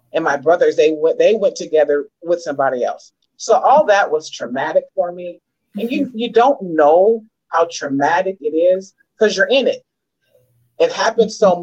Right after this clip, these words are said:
Speaker 1: much, you think this is normal
Speaker 2: Mm-hmm.
Speaker 1: until you grow up, <laughs> until
Speaker 2: Right.
Speaker 1: you evaluate yourself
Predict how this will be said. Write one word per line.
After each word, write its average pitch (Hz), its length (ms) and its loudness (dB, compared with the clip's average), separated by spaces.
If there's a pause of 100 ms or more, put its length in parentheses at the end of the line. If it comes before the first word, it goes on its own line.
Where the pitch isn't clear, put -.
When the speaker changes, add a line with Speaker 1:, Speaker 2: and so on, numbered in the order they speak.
(120)
Speaker 1:
much, - 420 -2
you 196 140 -8 (100)
think 180 220 -2 (400)
this 175 220 -4
is 143 180 -6
normal 143 640 0 (380)
Speaker 2:
Mm-hmm. 196 340 -4
Speaker 1:
until 214 260 -4
you 147 100 -6 (140)
grow 156 280 4
up, 120 200 2 (300)
<laughs> 247 420 2 (300)
until 220 300 4
Speaker 2:
Right. 220 60 2
Speaker 1:
you 165 160 -8
evaluate 175 680 2
yourself 160 500 0